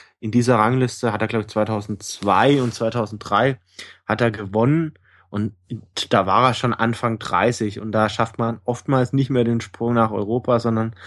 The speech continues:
bleibt dann dort vielleicht sogar. Und jetzt ist er zurück und man hört da jetzt schon, dass sich andere amerikanische Fahrer jetzt schon Gedanken machen, wie sie dann Chris Horner schlagen wollen.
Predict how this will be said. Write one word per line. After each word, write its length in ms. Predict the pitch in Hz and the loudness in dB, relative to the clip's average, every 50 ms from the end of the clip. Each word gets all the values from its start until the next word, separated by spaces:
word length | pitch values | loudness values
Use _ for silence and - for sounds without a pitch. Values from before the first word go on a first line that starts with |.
| - - - - _ - | -20 -20 -20 -20 _ -2
bleibt 460 | - 110 101 95 113 156 147 - - | 2 4 4 4 4 2 2 0 0
dann 160 | 117 104 107 | 0 0 2
dort 220 | 101 101 107 104 - | 0 0 0 -2 -2
vielleicht 400 | - 113 107 101 101 107 107 - | -4 -2 -2 -2 -2 -2 -4 -4
sogar. 400 | 113 107 104 107 123 139 - - - - - - _ - | -4 0 2 2 2 2 0 -4 -14 -16 -16 -14 _ -2
Und 100 | - 117 | 2 2
jetzt 160 | 117 117 - | 2 0 0
ist 160 | - 131 117 | -4 0 2
er 160 | 127 123 110 - | 2 2 2 0
zurück 420 | - - 98 110 131 151 147 - | -4 -6 -2 2 2 2 2 0
und 120 | 131 113 | -4 -4
man 200 | 113 107 104 104 | -2 -2 -2 0
hört 220 | 101 110 110 117 - | 2 2 2 4 4
da 100 | 127 123 | 4 4
jetzt 220 | 120 117 117 - | 2 2 0 -2
schon, 300 | - 131 123 123 127 120 _ _ _ _ _ _ _ _ _ _ _ _ _ _ _ _ _ - - - - - - | -2 -2 0 0 -2 -4 _ _ _ _ _ _ _ _ _ _ _ _ _ _ _ _ _ -16 -16 -16 -16 -16 -12
dass 160 | - - 113 | -6 0 2
sich 160 | 120 113 - | 2 2 2
andere 340 | - 113 135 139 143 127 123 | 2 4 4 4 4 4 4
amerikanische 800 | 117 131 123 123 117 120 113 - 127 120 123 127 123 117 - 123 | 2 2 2 0 0 -2 -2 0 2 2 2 2 0 -2 -4 -6
Fahrer 500 | 117 - 127 120 120 120 123 123 120 117 _ - - - - - _ _ - | -6 -2 -2 -2 0 0 -2 -2 -2 -6 _ -20 -20 -20 -20 -20 _ _ -6
jetzt 160 | - 117 - | -4 -4 -2
schon 160 | - 120 120 | 0 2 4
Gedanken 380 | 117 113 - 117 120 131 - 131 | 4 4 4 4 2 2 2 0
machen, 220 | 120 113 120 120 | 0 0 0 0
wie 80 | 120 123 | -2 0
sie 120 | 117 123 | 0 2
dann 240 | 113 117 113 113 110 | 2 2 0 0 -4
Chris 260 | - - 123 117 - | -4 -4 -6 -4 -2
Horner 320 | - 117 117 117 117 117 113 | 2 2 2 4 4 2 0
schlagen 500 | - - 120 107 107 113 120 123 113 98 | 0 0 2 4 4 4 2 0 -4 -4
wollen. 420 | 95 95 95 92 95 92 92 92 | -4 -6 -6 -6 -6 -8 -10 -14